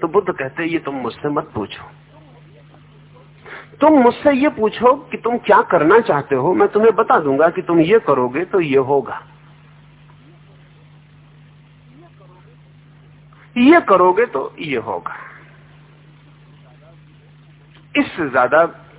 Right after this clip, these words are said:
मैं कुछ ना कहूंगा। मैं तुमसे नहीं कहता कि ये करो, मैं इतनी कहता हूं, दीवार से निकलोगे सिर टूट जाता है,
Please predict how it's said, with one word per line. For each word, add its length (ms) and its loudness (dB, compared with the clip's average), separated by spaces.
मैं 180 -4
कुछ 300 -12
ना 80 -10
कहूंगा। 500 -16
मैं 360 4
तुमसे 300 2
नहीं 220 6
कहता 300 2
कि 140 -4
ये 200 0
करो, 260 0
मैं 140 -2
इतनी 240 -2
कहता 280 -4
हूं, 180 -4
दीवार 420 0
से 180 -8
निकलोगे 520 -6
सिर 400 -10
टूट 200 -10
जाता 360 -10
है, 160 -16